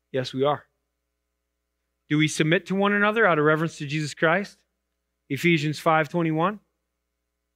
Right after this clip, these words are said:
Yes, we should. Jesus is modeling something for us, something tremendous for us, that it's okay to be like,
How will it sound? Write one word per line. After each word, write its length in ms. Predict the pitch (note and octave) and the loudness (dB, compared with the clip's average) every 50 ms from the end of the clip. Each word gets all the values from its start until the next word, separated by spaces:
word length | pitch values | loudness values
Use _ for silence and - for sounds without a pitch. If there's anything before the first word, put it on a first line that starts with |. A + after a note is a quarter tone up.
| _ _ _ _ _ _ _ _ - | _ _ _ _ _ _ _ _ -6
Yes, 280 | C3 C3+ C3 - - | -6 -6 -6 -6 -8
we 100 | C#3 C#3+ | -8 -8
should. 520 | B2 - - - C#3 D3 B2 B2 D#3 - - _ _ _ _ _ _ _ _ _ _ _ _ _ _ _ _ _ _ _ _ _ _ _ _ _ _ _ _ _ _ _ _ _ _ _ _ _ _ _ _ _ _ _ _ _ _ _ _ _ _ _ _ _ _ _ _ _ _ _ _ _ _ _ _ _ _ _ - | -6 -4 -4 0 0 0 0 0 -4 -8 -20 _ _ _ _ _ _ _ _ _ _ _ _ _ _ _ _ _ _ _ _ _ _ _ _ _ _ _ _ _ _ _ _ _ _ _ _ _ _ _ _ _ _ _ _ _ _ _ _ _ _ _ _ _ _ _ _ _ _ _ _ _ _ _ _ _ _ _ -4
Jesus 340 | D#3+ E3+ E3 D3 C#3+ C3 | -2 -2 0 -2 -4 -6
is 60 | A#2+ C#3 | -4 -2
modeling 600 | D3+ E3 E3+ F3+ G3 G#3 G3 E3+ D3 C3 B2+ A#2+ | 0 4 4 4 4 4 2 2 0 -2 -2 -4
something 400 | - - C#3 C3+ - C#3+ B2+ - | -6 -6 -6 -6 -6 -10 -10 -10
for 260 | - - C3 B2+ C#3 | -6 -2 -2 -2 -2
us, 280 | C#3+ - - - - _ _ _ _ _ _ _ _ _ _ _ _ _ _ _ | -4 -8 -16 -20 -20 _ _ _ _ _ _ _ _ _ _ _ _ _ _ _
something 440 | _ - E3+ E3 - E3 D3+ C#3+ - _ _ _ _ _ _ _ - | _ -4 -4 -2 0 -2 -4 -4 -4 _ _ _ _ _ _ _ -10
tremendous 800 | - - - F3+ F3 F3 F#3+ A3 B3 B3+ B3 A3 E3 D3 - - | -4 0 0 2 2 4 2 4 2 2 2 2 0 0 -2 -4
for 220 | - - C#3 C3 | -6 -4 -2 -2
us, 260 | B2 - _ _ _ _ _ _ _ _ _ _ - | -2 -6 _ _ _ _ _ _ _ _ _ _ 0
that 120 | E3 E3+ | 2 2
it's 120 | F3 - A#3+ | 4 6 6
okay 520 | A#3 C#4 D4 - - C4 C4 C4+ C4+ C4 | 6 6 6 4 4 6 6 6 6 6
to 100 | A3+ G#3 | 4 4
be 200 | F#3+ A3 G#3+ G#3 | 4 6 6 6
like, 440 | G#3 G3+ F#3+ F3+ F3 - - _ | 6 6 6 4 2 0 -6 _